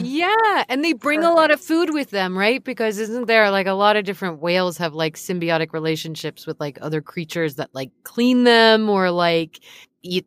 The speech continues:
barnacles or whatever. So, like, it's a good sign when they come by. And when they come by, it's, like, a new harvest of a certain kind of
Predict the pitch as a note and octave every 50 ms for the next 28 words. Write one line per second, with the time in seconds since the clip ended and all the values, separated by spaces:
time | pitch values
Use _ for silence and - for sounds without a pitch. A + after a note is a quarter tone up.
0 | _ _ D#3+ D#3+ D3 C#3+ D3+ E3+ F3+ F#3+ F3+ - G3 F#3 F3 F#3 F3+ F#3 F#3 F#3
1 | E3+ F#3 F#3 F3+ - - E3 D#3 D#3 D#3 D3 - D#3+ D3+ C#3+ - D#3+ D#3 - F3
2 | E3 D#3+ G3 G3 F#3 - - G#3 G#3 G#3 A3 G#3+ G#3 G3 - G#3+ G3+ F#3+ G3 G3
3 | G3 G3+ G3+ G3 F#3+ F#3 F#3 F3+ E3+ - F#3+ G3 F#3+ F#3 F3 F3 F3 F3 E3+ D#3+
4 | - F3+ E3+ D#3+ E3+ F3 F3+ F#3+ G#3 G#3+ G3 E3 A3 A#3 C4 D4 A#3+ G3+ E3+ D#3+
5 | - - F3 D3+ D3 D#3 - - E3 D#3 - - E3 D#3 - F3+ F3 F3 F3+ F3+
6 | F3+ F3+ F3+ F3+ E3+ -